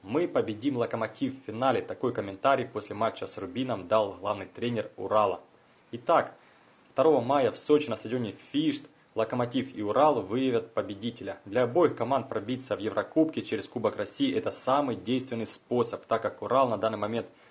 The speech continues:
в таблице чемпионата России занимает лишь двенадцатое место, а «Локомотив» с «Тереком» расположились на восьмом. Напишите в комментариях, кто, по вашему мнению, возьмёт этот кубок. Рекомендую также посмотреть ролик, который вышел чуть ранее этого,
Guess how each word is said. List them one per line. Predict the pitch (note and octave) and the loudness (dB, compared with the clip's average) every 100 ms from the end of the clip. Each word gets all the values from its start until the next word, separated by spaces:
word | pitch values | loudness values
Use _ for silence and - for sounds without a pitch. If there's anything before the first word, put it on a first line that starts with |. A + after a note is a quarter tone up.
| _ | _
в | - | -2
таблице | - B2 A#2+ G#2+ F2+ - _ | -2 -2 -2 -4 -8 -16 _
чемпионата | - G#2+ A2 G#2+ | -10 -2 0 0
России | G#2+ - A2 | -2 -4 -8
занимает | F#2+ G#2 A2 G#2+ G2 | -8 -6 0 0 0
лишь | G2+ | -6
двенадцатое | F2+ G#2 D#3 D#3+ C3+ | -8 -2 -2 -2 -6
место, | B2 A#2+ A2 | -6 -6 -6
а | A2 A2 | -2 -2
«Локомотив» | G2+ G#2 G2 - A#2+ - | -2 -6 -8 -6 -8 -8
с | - | -8
«Тереком» | C3 C#3 C3 G#2+ G2 | -4 -2 -2 -4 -4
расположились | F#2+ - G2+ G2 A2+ G#2 G#2 | -12 -8 -6 -6 -6 -6 -6
на | |
восьмом. | G2 - G#2 F#2 - - - - | -6 -6 -6 -6 -8 -20 -20 -4
Напишите | C#3+ F#3+ G3+ C#3+ | -4 -2 -4 -4
в | - | -2
комментариях, | C3 C3 C#3 G#2 - | -2 0 0 0 -2
кто, | B2 | -4
по | A2 | -2
вашему | A2 A2+ A2 | -2 -4 -6
мнению, | A#2+ G#2+ G2 | -4 -2 -2
возьмёт | G#2 A#2 G2+ | -4 -4 -6
этот | G2 - | -8 -8
кубок. | - F#3+ D3 - - - | -4 2 2 0 -14 -10
Рекомендую | A2+ A2+ A#2+ B2+ D#3+ D#3+ | -6 -4 -4 -2 -2 0
также | - A2+ | -2 -2
посмотреть | A#2 A2+ A2 - | -6 -4 -4 0
ролик, | D3 B2+ | 2 2
который | - - A2 | -2 -4 -4
вышел | G#2+ B2 G2+ | -2 -4 -6
чуть | F#2+ B2+ A#2 | -8 -8 -2
ранее | A#2 G#2 G2 F#2+ - | 0 0 -4 -8 -2
этого, | D#3 D#3 B2 A2+ | 0 0 2 0